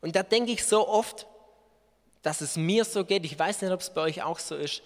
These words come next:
ich habe Schwierigkeiten damit, meinen Verstand auszuschalten, der mir immer sagt, wie eine Sache funktioniert.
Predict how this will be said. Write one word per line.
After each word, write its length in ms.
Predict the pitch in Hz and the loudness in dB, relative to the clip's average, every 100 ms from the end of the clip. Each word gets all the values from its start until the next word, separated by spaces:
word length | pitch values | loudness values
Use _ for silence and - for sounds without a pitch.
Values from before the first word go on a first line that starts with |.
| - | -14
ich 160 | - - | -10 -6
habe 120 | 160 | -4
Schwierigkeiten 960 | - 156 196 254 202 - - 143 - 143 | -4 -4 -2 -2 -4 -6 -4 -4 -4 -6
damit, 300 | 123 117 101 - _ _ _ _ _ _ _ _ _ _ _ _ _ _ _ _ _ _ _ - | -6 -6 -12 -18 _ _ _ _ _ _ _ _ _ _ _ _ _ _ _ _ _ _ _ -14
meinen 220 | 117 127 | -10 -10
Verstand 540 | - 123 - 180 175 | -8 -8 -4 -6 -6
auszuschalten, 800 | - 127 - 117 - 104 101 107 98 _ _ _ _ | -8 -12 -12 -14 -12 -12 -16 -20 -20 _ _ _ _
der 100 | 127 | -4
mir 160 | 131 139 | -2 -4
immer 260 | 165 175 | -4 -6
sagt, 520 | 170 - 160 - - - _ _ _ _ _ _ - | -4 -4 -4 -6 -20 -20 _ _ _ _ _ _ -12
wie 100 | 143 | -10
eine 100 | 139 | -8
Sache 320 | - 127 131 | -8 -8 -10
funktioniert. 760 | - 131 - - 131 131 120 | -12 -16 -14 -14 -10 -10 -12